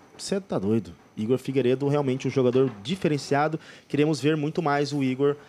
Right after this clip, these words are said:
É, responda no chat se você ainda quer ver o Igor pras próximas edições e cobre ele nas redes sociais, claro.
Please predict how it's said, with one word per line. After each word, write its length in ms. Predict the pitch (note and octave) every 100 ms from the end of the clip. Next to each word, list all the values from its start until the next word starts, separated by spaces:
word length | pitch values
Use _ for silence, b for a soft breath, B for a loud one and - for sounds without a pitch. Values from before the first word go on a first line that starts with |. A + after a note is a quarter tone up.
| B B -
É, 320 | C#3 C3+ -
responda 400 | A#2 C#3 - C4+
no 80 | A3
chat 340 | - F3+ D#3+ -
se 140 | -
você 200 | C3 -
ainda 100 | C#3
quer 180 | C3+ C3+
ver 100 | C3+
o 140 | D3+ B2+
Igor 200 | D3+ D#3
pras 220 | D3+ C#3+
próximas 440 | - C#3+ C#3 D3 C3+
edições 520 | C#3 - F3 F#3 -
e 40 | G#3
cobre 560 | _ D3+ F3 G#3 F3
ele 140 | D#3 D#3+
nas 240 | D3+ C3+
redes 200 | C#3 C3
sociais, 540 | - C3+ C#3 B2 C3+ -
claro. 400 | - B2+ A2